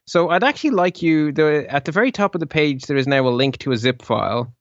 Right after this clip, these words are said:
uh, which contains a file called P B S twenty-nine dot H T M L, which contains lots and lots of icons. And we're, we're going to keep referring to that example so you can see for real what I'm talking about.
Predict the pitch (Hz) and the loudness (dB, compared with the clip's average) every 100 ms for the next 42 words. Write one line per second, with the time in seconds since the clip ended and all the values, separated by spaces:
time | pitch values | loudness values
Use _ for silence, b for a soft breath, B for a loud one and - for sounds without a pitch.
0 | _ _ _ _ - 127 131 131 - 135 | _ _ _ _ -2 0 0 0 -2 -2
1 | 147 156 156 135 - 123 120 - 120 117 | 0 0 0 -2 0 2 2 2 0 0
2 | - 202 180 156 - - 156 - 147 135 | -2 0 -2 -2 -6 -4 -4 -4 0 2
3 | 123 120 117 113 110 110 120 107 101 104 | 2 2 2 2 0 -2 -4 -2 -4 -6
4 | 117 139 - 160 180 190 185 151 165 220 | -8 -8 -6 -4 0 2 2 2 2 0
5 | 226 - 165 147 139 120 104 101 - 92 | -2 -4 -4 -4 -4 -6 -6 -6 -10 -10
6 | - B B B B _ 147 151 170 160 | -14 B B B B _ -2 0 0 0
7 | 165 180 226 214 - 196 180 170 160 - | 0 2 2 0 -2 0 2 2 0 -4
8 | _ _ - 240 208 180 180 160 143 143 | _ _ -2 0 0 0 2 2 2 0
9 | 135 117 131 120 117 131 127 123 135 117 | 0 2 0 -2 -6 -4 -4 -2 -4 -4
10 | - 202 185 175 165 151 139 _ _ _ | -4 -2 0 0 0 0 -4 _ _ _
11 | _ _ _ _ _ _ _ _ - 180 | _ _ _ _ _ _ _ _ -6 0
12 | 156 147 180 123 135 131 131 127 127 147 | 2 4 4 2 2 0 0 0 -2 -2
13 | 143 143 127 110 98 - | -2 -2 -2 -2 -4 -8